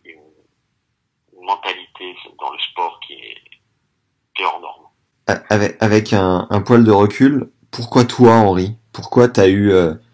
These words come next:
Speaker 2: pourquoi toi, t'as réussi et pas, euh, des dizaines, des centaines, des milliers d'autres gars ?
Speaker 1: Parce que j'y ai cru,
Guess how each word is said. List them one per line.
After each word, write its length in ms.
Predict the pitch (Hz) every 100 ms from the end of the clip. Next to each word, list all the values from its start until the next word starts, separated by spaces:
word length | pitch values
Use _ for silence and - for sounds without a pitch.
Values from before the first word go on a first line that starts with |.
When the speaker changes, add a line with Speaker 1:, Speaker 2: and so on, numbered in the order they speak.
| _ _ _ _ _
Speaker 2:
pourquoi 240 | 104 139
toi, 160 | 131 139
t'as 140 | 135
réussi 560 | 101 104 98 - 127 160 _ _ _ _ _ _ -
et 100 | 104
pas, 420 | - 104 107 104
euh, 240 | 90 90 87
des 380 | 85 90 87
dizaines, 480 | 82 85 95 95 101
des 120 | 92
centaines, 400 | 90 101 90 101
des 120 | 92 87
milliers 340 | 90 92 92
d'autres 200 | 85 82
gars ? 240 | 85 92 - _ _ _ _ _ _ _ _ _ _ _ _ _ _ _ _ _ _ _ _ _ _ _ - - - - _
Speaker 1:
Parce 140 | 131 -
que 120 | 127
j'y 160 | 127 120
ai 60 |
cru, 300 | 104 117 120